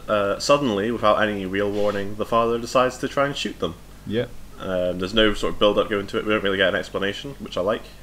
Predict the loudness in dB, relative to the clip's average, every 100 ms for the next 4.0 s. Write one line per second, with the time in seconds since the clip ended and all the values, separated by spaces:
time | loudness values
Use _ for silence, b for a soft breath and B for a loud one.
0 | -12 -8 -6 -6 -4 -2 2 4 2 0
1 | -8 -8 -8 -6 -6 -4 -2 -2 -2 -6
2 | -8 -8 -8 -4 -2 0 2 2 2 6
3 | 6 4 4 6 6 6 4 4 2 0